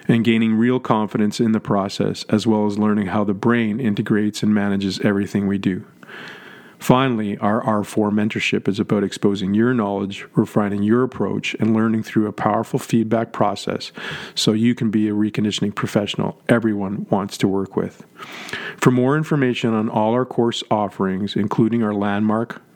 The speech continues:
personal development program, Empower You, please check out reconditioning H Q dot com today and use the coupon code L Y M fifty for fifty dollars off any one of our course offerings.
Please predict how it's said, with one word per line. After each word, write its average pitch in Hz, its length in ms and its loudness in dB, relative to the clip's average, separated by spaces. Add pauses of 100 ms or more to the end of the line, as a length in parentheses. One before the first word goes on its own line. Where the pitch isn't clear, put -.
personal 127 460 2
development 113 480 -2
program, 101 480 0
Empower 107 420 0
You, 98 300 -4 (500)
please 117 240 4
check 127 300 0
out 120 120 0
reconditioning 113 760 0 (100)
H 113 240 0
Q 110 300 0
dot 98 280 0
com 101 300 -2
today 92 460 -2 (420)
and 113 100 6
use 107 220 2
the 107 60 -2
coupon 101 480 2
code 104 360 -2 (100)
L 104 280 2
Y 101 320 0
M 104 300 -2
fifty - 640 -2
for - 120 2
fifty - 360 0
dollars 104 360 0
off 90 300 -2
any 107 360 0 (100)
one 101 220 0
of 98 120 -4
our 95 180 0
course 95 500 -2
offerings. - 720 -6